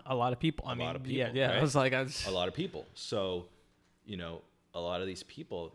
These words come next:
Speaker 2: may have been living paycheck to paycheck.
Speaker 1: One hundred percent.
Speaker 2: You know, even though they didn't have to, but
Speaker 1: Yeah.
Speaker 2: they were used to a certain lifestyle of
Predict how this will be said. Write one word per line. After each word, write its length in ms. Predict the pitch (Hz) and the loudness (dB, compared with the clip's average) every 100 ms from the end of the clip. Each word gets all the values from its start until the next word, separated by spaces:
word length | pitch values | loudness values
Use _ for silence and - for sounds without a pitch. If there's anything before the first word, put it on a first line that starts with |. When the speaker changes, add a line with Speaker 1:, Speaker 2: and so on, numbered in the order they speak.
| 90 | -12
Speaker 2:
may 120 | 90 | -8
have 140 | 87 90 | -8 -8
been 140 | 87 | -10
living 240 | 87 85 | -10 -12
paycheck 440 | - 80 78 - - | -12 -12 -12 -14 -16
to 60 | - | -16
paycheck. 440 | - 78 - - | -12 -12 -12 -12
Speaker 1:
One 140 | 120 120 | -8 -6
hundred 160 | 113 | -6
percent. 280 | - 131 139 - | -8 -10 -12 -14
Speaker 2:
You 80 | |
know, 140 | 76 - _ - | -18 -20 _ -16
even 180 | 90 | -12
though 360 | 90 87 87 85 _ _ | -10 -10 -10 -14 _ _
they 100 | - | -12
didn't 160 | 185 - | -12 -12
have 240 | 78 - | -16 -16
to, 160 | - 101 - _ | -16 -16 -18 _
but 180 | 92 92 | -10 -8
Speaker 1:
Yeah. 60 | - | -4
Speaker 2:
they 60 | 110 | -2
were 160 | 110 87 | -2 -2
used 300 | 101 107 - | -6 -8 -6
to 120 | 104 | -8
a 40 | |
certain 460 | - 98 82 95 90 | -6 -8 -8 -10 -10
lifestyle 580 | 82 82 - 80 92 - | -12 -12 -12 -10 -10 -10
of 260 | 87 82 | -10 -10